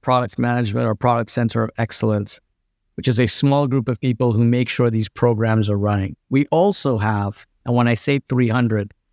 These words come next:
we have always had product management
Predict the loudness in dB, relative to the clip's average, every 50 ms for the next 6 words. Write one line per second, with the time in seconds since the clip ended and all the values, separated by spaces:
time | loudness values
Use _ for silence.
0 | _ _ _ _ 0 2 2 2 2 2 2 2 2 2 2 2 0 -2 -4 -10
1 | _ _ _ 0 2 2 4 4 2 2 0 -2 -4 -4 -2 -2 0 0 -2 -4
2 | -4 -8 -12 _ _ _ _ -6 -2 0 0 0 0 0 0 0 2 2 2 2
3 | 0 2 2 2 2 2 0 -4